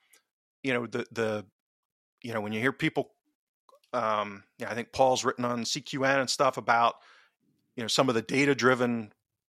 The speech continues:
players that have been proposed, and, uh, it's been reported, I think, that Araujo was kinda rejected by, um, uh, by Rodgers, the, the, the left back from, uh, Estoril, I think.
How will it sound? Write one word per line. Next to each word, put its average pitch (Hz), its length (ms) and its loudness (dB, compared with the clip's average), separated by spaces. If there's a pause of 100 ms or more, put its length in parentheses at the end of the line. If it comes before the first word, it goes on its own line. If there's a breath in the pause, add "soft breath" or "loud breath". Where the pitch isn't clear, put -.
(320)
players 151 420 6
that 123 80 -2
have 104 80 -8
been 113 260 -8
proposed, 127 560 0
and, 113 120 -2
uh, 113 260 -2
it's 110 180 -10
been 110 360 -8
reported, 131 480 6
I 117 100 4
think, 123 240 -2
that 110 220 -4
Araujo 123 580 8
was 101 280 -4 (180)
kinda 127 200 8
rejected 120 500 2
by, 135 360 6 (520 loud breath)
um, 131 460 4 (1300)
uh, 117 340 6
by 120 200 8
Rodgers, 131 640 8
the, 110 180 0
the, 101 280 0 (220)
the 113 100 -2
left 117 280 4
back 120 280 10
from, 98 420 -4 (180)
uh, 98 260 2 (100)
Estoril, 127 480 6
I 127 60 4
think. 139 320 0